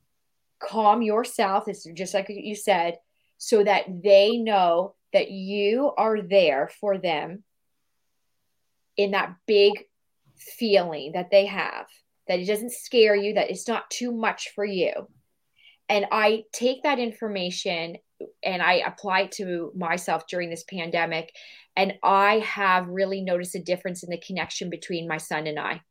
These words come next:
just from doing exactly what you said, which is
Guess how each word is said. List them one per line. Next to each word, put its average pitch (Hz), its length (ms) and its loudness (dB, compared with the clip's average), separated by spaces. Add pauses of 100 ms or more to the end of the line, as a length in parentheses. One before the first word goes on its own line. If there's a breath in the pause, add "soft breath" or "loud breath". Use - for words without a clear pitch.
just 202 220 2 (100)
from 202 180 -4
doing 190 380 -2
exactly 190 420 4
what 190 140 2
you 196 60 -6
said, 160 360 0
which 175 220 -2
is 170 300 2